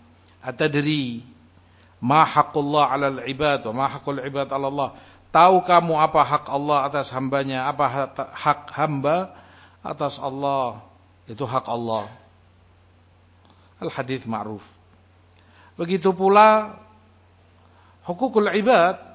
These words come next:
ya, ilmu yang mengajari dia, dia harus tahu sebagai seorang suami apa hak istrinya yang harus dia tunaikan. Dia sebagai orang tua harus tahu apa hak anaknya. Dia sebagai pedagang, dia sebagai tetangga, dia sebagai murid, dia sebagai guru, dia sebagai semuanya.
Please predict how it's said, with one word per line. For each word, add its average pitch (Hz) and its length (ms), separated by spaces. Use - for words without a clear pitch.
ya, 196 160
ilmu 254 320
yang 208 160
mengajari 170 480
dia, 139 240
dia 190 240
harus 214 180
tahu 220 380
sebagai 170 260
seorang 160 320
suami 165 460
apa 220 260
hak 190 240
istrinya 165 640
yang 170 160
harus 165 160
dia 156 160
tunaikan. 156 680
Dia 202 160
sebagai 208 240
orang 214 160
tua 233 320
harus 214 160
tahu 240 320
apa 220 180
hak 208 240
anaknya. 185 800
Dia 196 360
sebagai 160 640
pedagang, 170 720
dia 175 160
sebagai 151 320
tetangga, 190 600
dia 175 200
sebagai 139 320
murid, 202 320
dia 165 160
sebagai 143 360
guru, 208 400
dia 170 160
sebagai 151 480
semuanya. 180 480